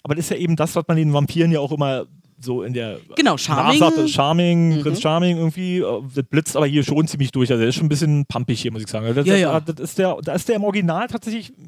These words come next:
Speaker 1: mehr Gentleman.
Speaker 2: Mhm.
Speaker 1: Das muss man wirklich sagen.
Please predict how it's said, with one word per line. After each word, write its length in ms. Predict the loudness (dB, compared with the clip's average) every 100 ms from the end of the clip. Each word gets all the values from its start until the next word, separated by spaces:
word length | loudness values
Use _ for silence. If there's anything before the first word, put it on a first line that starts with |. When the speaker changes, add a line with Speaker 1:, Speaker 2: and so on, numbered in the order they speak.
| -4
Speaker 1:
mehr 280 | 2 2 4
Gentleman. 600 | 4 2 0 -4 -6 -12 _ _ -6
Speaker 2:
Mhm. 220 | -4 -2
Speaker 1:
Das 80 | -2
muss 100 | 0
man 80 | 0
wirklich 220 | 2 0
sagen. 240 | -2 -4